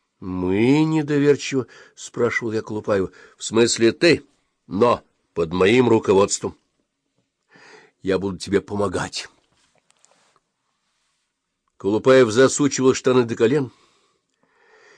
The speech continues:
и начинал действительно помогать мне, скромному строителю запруд. План его и в самом деле был грандиозен. В том месте, где благодаря яме в асфальте ручей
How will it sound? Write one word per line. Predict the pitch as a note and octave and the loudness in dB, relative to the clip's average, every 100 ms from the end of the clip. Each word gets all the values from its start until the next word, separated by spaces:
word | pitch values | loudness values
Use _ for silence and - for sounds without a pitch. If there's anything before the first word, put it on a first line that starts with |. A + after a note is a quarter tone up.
| - | -2
и | B2 | 2
начинал | D3 D#3+ F#3+ G#3 G#3 | 2 2 2 4 4
действительно | E3 F#3 - G#3 - F#3+ | 2 -6 -6 -8 -2 -2
помогать | F#3 F#3+ F3 F#3+ F3 F3 | 0 -2 0 -2 -2 -8
мне, | D3+ C#3 A2+ | -2 0 -2
скромному | - - - G#2 A#2+ C3 D3 C#3 | -4 -10 -4 -2 -2 -4 -4 -6
строителю | - G#2 G#2 - A#2 | -8 -12 -12 -16 -16
запруд. | G2 - - _ _ _ _ _ _ _ _ | -16 -18 -20 _ _ _ _ _ _ _ _
План | - D3+ A#3 A#3 | -4 2 4 2
его | G#3+ G#3+ G3+ | 0 2 4
и | F#3+ | 4
в | D#3 | 2
самом | - D#3+ D#3 | -2 -2 -2
деле | C#3+ | -4
был | C3+ C3+ | -4 -4
грандиозен. | G2+ A#2+ G#2+ G#2+ G2+ F2 _ _ _ _ _ _ _ _ _ _ _ - - - - _ | -4 -4 -4 -6 -6 -8 _ _ _ _ _ _ _ _ _ _ _ -20 -20 -20 -20 _
В | - | -6
том | A2+ A2 A2 | 2 2 2
месте, | A#2 F#3+ A3 - G2+ | 0 2 0 -4 -8
где | F#2+ G2 | -6 -6
благодаря | F#2+ F2+ F#2+ G2+ | -6 -2 0 0
яме | F2+ B2 A2 G2 G2+ | 0 2 2 0 0
в | |
асфальте | A#2+ - - A2 F2+ - | 0 -2 -2 -2 -2 -4
ручей | G2+ G2+ - G2 | -8 -6 -6 -6